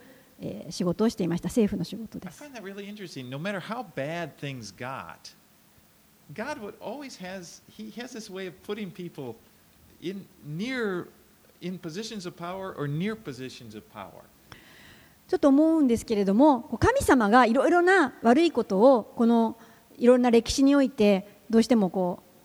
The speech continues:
Speaker 1: うやるときにですね、必ずこの政府だとか重要なところに神の人を置いててくださってるんです。
Speaker 2: Remember Joseph in Egypt?
Speaker 1: 例えば、ヨセフはエジプトのところに、えー、売られて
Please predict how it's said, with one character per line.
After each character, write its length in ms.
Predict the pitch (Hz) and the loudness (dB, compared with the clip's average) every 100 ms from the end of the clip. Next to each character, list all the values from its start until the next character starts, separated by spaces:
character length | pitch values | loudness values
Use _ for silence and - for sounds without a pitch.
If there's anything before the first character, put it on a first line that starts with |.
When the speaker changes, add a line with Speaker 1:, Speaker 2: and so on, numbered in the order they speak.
| 196 | -2
Speaker 1:
う 20 | |
や 80 | 214 | 0
る 100 | 233 | 2
と 120 | 247 | 0
き 100 | 190 | 0
に 80 | 160 | -4
で 80 | |
す 100 | 165 | -4
ね、 140 | 196 202 | -4 -6
必 120 | - 349 508 523 480 480 392 | 0 2 2 0 2 2 2
ず 80 | |
こ 120 | 233 233 | 0 -2
の 60 | |
政 260 | 226 330 330 | 2 4 4
府 80 | 220 | 2
だ 120 | 185 | 0
と 120 | 190 | 0
か 240 | 254 233 - - | 2 2 2 -6
重 200 | 185 269 | 4 8
要 320 | 453 453 466 | 8 6 2
な 120 | 440 | 0
と 120 | 427 403 | 0 0
こ 160 | 392 | 0
ろ 100 | 403 | 0
に 280 | 294 240 208 - - | 2 2 0 -6 -4
神 220 | 359 440 | -2 4
の 100 | 254 | 4
人 240 | 208 - 180 | 2 -2 2
を 60 | |
置 100 | 226 | 2
い 20 | |
て 100 | 254 | 2
て 100 | 277 | -2
く 100 | 254 | -4
だ 80 | 185 | -4
さ 140 | 175 185 | -4 -6
っ 20 | |
て 160 | - | -8
る 80 | 170 | -10
ん 80 | 165 | -10
で 60 | 175 | -12
す。 140 | - - | -16 -14
Speaker 2:
Remember 240 | 143 127 | -12 -12
Joseph 800 | 104 110 120 147 - 170 165 127 | -10 -8 -4 -4 -6 -10 -12 -12
in 80 | 104 | -12
Egypt? 600 | 131 147 143 151 - - _ _ _ - - - - - | -10 -10 -8 -12 -14 -20 _ _ _ -20 -20 -20 -12 2
Speaker 1:
例 100 | 311 427 508 | 4 6 4
え 20 | |
ば、 300 | 240 247 214 - - - - _ _ _ _ - | 6 6 4 0 -14 -20 -20 _ _ _ _ 2
ヨ 200 | 226 339 | 4 6
セ 180 | 320 | 6
フ 180 | 302 208 | 6 4
は 300 | 190 220 185 - - - _ _ _ | 4 6 4 -2 -18 -20 _ _ _
エ 100 | 214 | 4
ジ 120 | 202 254 | 6 4
プ 120 | - | 4
ト 140 | 277 | 4
の 100 | 262 | 4
と 120 | 247 254 | 2 2
こ 140 | 247 | 4
ろ 100 | 247 | 4
に、 240 | 190 175 165 | 2 0 0
え 220 | 175 190 | -2 2
ー、 20 | |
売 60 | 202 | 4
ら 80 | |
れ 100 | 202 | 4
て 240 | 196 190 | 2 0